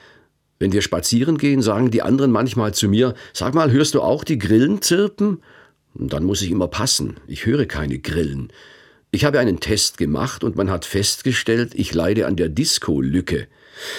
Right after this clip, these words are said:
Die bekommt man im Alter, wenn man in der Jugend zu oft zu laut Musik gehört hat. Dann fehlen da später ein paar Frequenzen. Mit dem Alter kommt die Materialermüdung. Willkommen im Club.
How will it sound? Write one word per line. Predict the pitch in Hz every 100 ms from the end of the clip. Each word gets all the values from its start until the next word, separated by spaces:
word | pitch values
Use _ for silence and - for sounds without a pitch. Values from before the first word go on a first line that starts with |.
| - -
Die | 131
bekommt | 151 165 113 156 -
man | 165 165
im | - 101 85 -
Alter, | 90 147 - 175 165
wenn | 135
man | 127 101
in |
der | 104 98
Jugend | 104 123 147 -
zu | - 165 160
oft | 107 143 - - - _
zu | - 123
laut | 85 98 117
Musik | 110 117 190
gehört | - 78 71 -
hat. | 52 - - _ _ _
Dann | - 95
fehlen | 90 - 113 143
da | 76
später | 69 - 71 76
ein | 64
paar | - 64
Frequenzen. | - 69 65 60 - 62 57 _ _ _ _ _ _
Mit | 98 120
dem | 104
Alter | 139 185 165 147 117 -
kommt | - 95 98 -
die | 110
Materialermüdung. | 90 87 82 95 82 71 50 69 76 76 71 69 73 - _ _
Willkommen | - 104 - 123 123
im | 80 -
Club. | 117 110 -